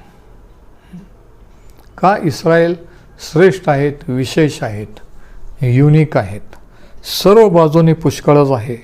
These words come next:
प्रथम हे की, म्हणजे इतरही गोष्टी आहेत, पण सगळ्यात पहिली गोष्ट ही, प्रथम हे की देववचने त्यांना सोपविलेली होती.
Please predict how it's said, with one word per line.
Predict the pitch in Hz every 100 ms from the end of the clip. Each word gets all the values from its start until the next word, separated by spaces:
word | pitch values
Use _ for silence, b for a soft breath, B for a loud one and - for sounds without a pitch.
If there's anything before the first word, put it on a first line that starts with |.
| - b b - -
प्रथम | 180 185 226 170
हे | 120 156
की, | - 101 -
म्हणजे | 127 143
इतरही | 202 175 - 202 226
गोष्टी | 208 170 - -
आहेत, | 151 107 - b b b b
पण | 156
सगळ्यात | 147 170 165 214
पहिली | 214 - 160 208
गोष्ट | 190 170 -
ही, | 160 117
प्रथम | 107 - 139 165 180
हे | 120 151 127 127 151 B B B
की | -
देववचने | 143 104 139 226 208 180 - 170 185
त्यांना | 180 147 147 160 165
सोपविलेली | - 143 123 - 143 135 135
होती. | 117 110 104 - 107